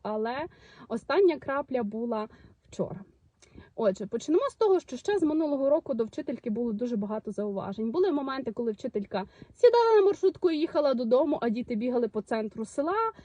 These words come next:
по проїжджій частині, тобто ніхто за ними, е, не доглядав і не дивився. Це було в період того, коли повинні були проходити уроки. Е, це перший момент. Другий момент, е, був тоді, коли моя дитина прийшла додому,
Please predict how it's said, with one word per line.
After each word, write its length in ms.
по 240
проїжджій 600
частині, 760
тобто 260
ніхто 340
за 120
ними, 500
е, 260
не 160
доглядав 640
і 80
не 120
дивився. 520
Це 120
було 160
в 60
період 380
того, 260
коли 200
повинні 340
були 200
проходити 640
уроки. 440
Е, 420
це 120
перший 360
момент. 320
Другий 260
момент, 540
е, 200
був 200
тоді, 280
коли 200
моя 220
дитина 360
прийшла 440
додому, 500